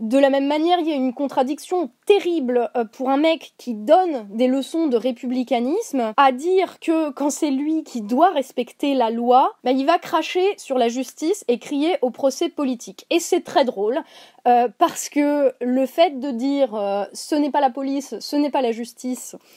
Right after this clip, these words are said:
euh, c'est un procès politique qui m'est fait », c'est exactement ce qu'il reproche, encore une fois, à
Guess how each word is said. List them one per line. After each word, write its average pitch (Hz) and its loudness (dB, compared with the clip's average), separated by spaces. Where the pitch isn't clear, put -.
euh, 208 -2
c'est 330 0
un 262 0
procès 262 -2
politique 285 -2
qui 277 -4
m'est 240 2
fait », 330 -4
c'est - -2
exactement 302 0
ce - -2
qu'il 294 2
reproche, 240 -2
encore 330 2
une 277 -4
fois, 208 -2
à 233 2